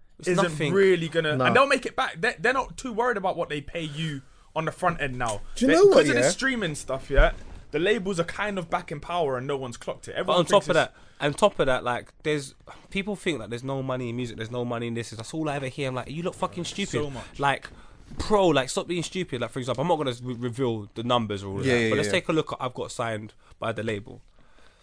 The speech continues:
Speaker 1: So they've told me how much they're gonna put into the video. They've told me all of this stuff. Say, let's say, let's use twenty grand as a figure.
Speaker 3: Yeah.
Speaker 1: Let's just use twenty grand as a figure. I'm not saying that's the case. I'm just saying, let's
Speaker 3: Yeah,
Speaker 1: use
Speaker 3: yeah,
Speaker 1: twenty
Speaker 3: yeah.
Speaker 1: grand as a figure.
Speaker 3: Example.
Speaker 1: So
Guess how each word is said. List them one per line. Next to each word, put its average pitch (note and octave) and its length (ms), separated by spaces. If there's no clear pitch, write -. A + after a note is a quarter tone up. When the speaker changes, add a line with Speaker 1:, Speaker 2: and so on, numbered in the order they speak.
Speaker 1:
So A2+ 220
they've A2 140
told D3 200
me D3+ 60
how C#3 100
much A#2+ 160
they're A#2+ 100
gonna G#2+ 160
put - 160
into A2 180
the G#2 60
video. G2+ 200
They've G2+ 100
told C#3 220
me C3 80
all A2 200
of G#2+ 60
this G#2 140
stuff. - 280
Say, A#2 320
let's D#3 140
say, D3+ 300
let's D#3+ 140
use F3+ 140
twenty D3+ 300
grand A#2+ 220
as G#2+ 80
a A2 60
figure. G2 260
Speaker 3:
Yeah. A#2+ 180
Speaker 1:
Let's A#2+ 140
just D3+ 100
use D3 120
twenty C#3 260
grand A2+ 180
as A2 100
a G#2 40
figure. F#2+ 360
I'm C3 140
not - 140
saying B2 160
that's A2 120
the - 80
case. E3+ 240
I'm D3+ 80
just B2 100
saying, A2+ 140
let's C#3 100
Speaker 3:
Yeah, C3+ 80
Speaker 1:
use B2 80
Speaker 3:
yeah, A2+ 60
Speaker 1:
twenty G#2 120
Speaker 3:
yeah. - 40
Speaker 1:
grand C3 140
as A2+ 60
a - 20
figure. A2+ 200
Speaker 3:
Example. G#2+ 480
Speaker 1:
So A#2 420